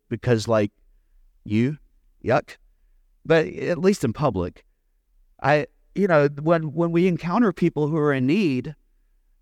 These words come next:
and, and the narrative that we have in our culture is that they are somehow in need because there is something immoral about them,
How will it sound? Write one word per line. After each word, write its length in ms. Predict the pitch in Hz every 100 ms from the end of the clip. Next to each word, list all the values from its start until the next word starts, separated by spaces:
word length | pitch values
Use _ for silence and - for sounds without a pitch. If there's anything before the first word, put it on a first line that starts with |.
| _
and, 320 | 156 156 156 -
and 180 | 170 165
the 80 |
narrative 540 | 156 165 226 262 220 180
that 160 | 185
we 240 | 175 220 233
have 380 | 165 220 240 214
in 140 | 185
our 180 | 170 151
culture 500 | - 202 226 - 247
is 140 | 196
that 160 | 170 160
they 140 | 185
are 100 | 185
somehow 720 | 139 - 214 240 220 226 226 208
in 320 | 160 147 147
need 380 | 165 208 233 180
because 380 | 170 175 165
there 180 | 156 165
is 100 | 147
something 440 | - 202 220 240 190
immoral 460 | 156 165 190 202
about 380 | 156 139 170 -
them, 340 | 220 233 233